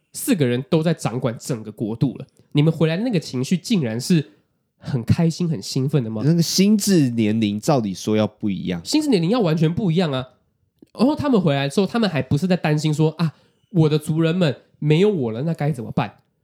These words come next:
Speaker 1: 他们应该是急着想要回去的，但是他们回来了之后，他们就是继续，继续过着他们在人类世界的这一段生活。
Speaker 2: 所以《纳尼亚传奇》是异世界转生的始祖吗？
Speaker 1: <laughs> 我觉得是，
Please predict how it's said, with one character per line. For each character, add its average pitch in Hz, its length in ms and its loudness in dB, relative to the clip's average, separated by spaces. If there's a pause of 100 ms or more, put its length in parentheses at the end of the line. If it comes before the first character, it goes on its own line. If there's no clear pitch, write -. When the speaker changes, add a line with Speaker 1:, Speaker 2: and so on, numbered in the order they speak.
(140)
Speaker 1:
他 254 100 2
们 269 80 2
应 247 60 -4
该 254 100 2
是 254 60 0
急 170 240 -8
着 156 100 0
想 123 160 -4
要 170 80 4
回 120 220 -2
去 151 180 0
的， - 140 -10
但 220 100 0
是 202 60 -4
他 202 100 0
们 190 160 2
回 127 300 -2
来 120 160 -2
了 123 100 0
之 127 140 0
后， 143 220 0 (120)
他 190 120 -2
们 151 160 0
就 160 100 -2
是 139 240 -6
继 208 180 0
续， 160 160 -4 (120)
继 240 160 2
续 208 100 2
过 196 340 2
着 110 160 -6 (800)
他 214 160 -2
们 170 100 4
在 175 140 2
人 127 200 0
类 143 120 2
世 - 160 -6
界 123 160 -2
的 - 80 -10
这 - 160 -6
一 104 140 -8
段 117 180 -2
生 104 240 -8
活。 - 180 -12 (220)
Speaker 2:
所 - 180 0
以 185 120 6
《纳 170 140 4
尼 120 120 0
亚 113 100 0
传 107 220 -6
奇》 104 220 -4
是 110 440 0 (140)
异 143 180 -4
世 120 220 -2
界 113 240 0
转 90 240 -6
生 104 220 -4
的 98 80 -4
始 98 320 -6
祖 107 320 -4 (460)
吗？ 127 340 0 (680)
Speaker 1:
<laughs> 220 560 0
我 135 180 -2
觉 135 140 -2
得 147 80 0
是， 147 240 -2